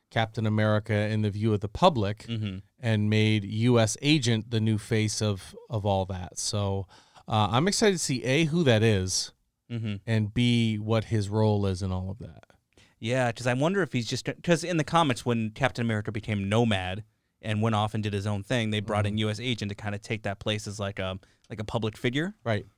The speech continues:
Speaker 2: He didn't really do much.
Speaker 1: Captain America's not anywhere. Here's this guy.
Speaker 2: Here's another guy.
Speaker 1: Yep.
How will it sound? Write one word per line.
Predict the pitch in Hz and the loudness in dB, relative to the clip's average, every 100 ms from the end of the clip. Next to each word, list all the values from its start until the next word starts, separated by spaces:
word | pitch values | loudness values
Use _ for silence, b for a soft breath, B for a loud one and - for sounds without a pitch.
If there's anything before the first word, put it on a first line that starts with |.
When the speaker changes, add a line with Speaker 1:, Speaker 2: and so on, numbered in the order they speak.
| _ | _
Speaker 2:
He | 262 | -2
didn't | 160 | 0
really | 147 127 | 2 2
do | 98 110 113 131 135 | 0 -4 0 2 2
much. | 113 110 120 | 2 0 2
Speaker 1:
Captain | 240 254 190 | 6 6 6
America's | 208 220 180 147 | 6 6 6 8
not | 139 131 | 8 8
anywhere. | 123 160 208 | 6 6 4
Here's | - 269 269 226 | 4 2 2 2
this | 254 262 - | 0 0 4
guy. | 135 110 98 | 6 6 6
Speaker 2:
Here's | 165 214 | 4 4
another | 262 320 240 139 | 6 8 8 6
guy. | 117 98 92 92 | 6 4 2 -2
Speaker 1:
Yep. | 107 113 | 0 0